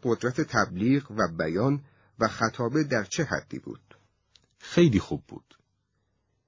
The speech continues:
Speaker 2: داستانی را برایتان تعریف کنم که به نحوی به مطالبی هم که قبلاً گفتم مربوط می‌شود. قرار بود در قم سینمایی درست کنند و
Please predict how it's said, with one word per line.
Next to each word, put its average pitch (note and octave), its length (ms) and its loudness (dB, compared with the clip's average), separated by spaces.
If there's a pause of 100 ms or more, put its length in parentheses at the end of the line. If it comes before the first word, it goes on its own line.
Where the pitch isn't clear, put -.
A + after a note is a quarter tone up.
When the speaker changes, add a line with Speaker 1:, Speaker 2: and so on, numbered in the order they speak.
(260)
Speaker 2:
داستانی B2+ 500 6
را C#3+ 80 8
برایتان A2 500 6
تعریف F#2 400 4
کنم A2 260 2
که G#2 180 0
به F2+ 160 4
نحوی G2+ 680 2
به F#2+ 140 4
مطالبی E2+ 760 2
هم E2+ 200 -2
که - 120 -6
قبلاً D#2 520 0
گفتم G#2 640 0 (500)
مربوط D#2 540 0
می‌شود. - 360 -14 (2250)
قرار C#3 320 6
بود C#3+ 320 6 (140)
در F#2 200 6
قم B2 500 6
سینمایی F#2 720 6
درست B2 400 6
کنند B2 380 4
و B2+ 280 8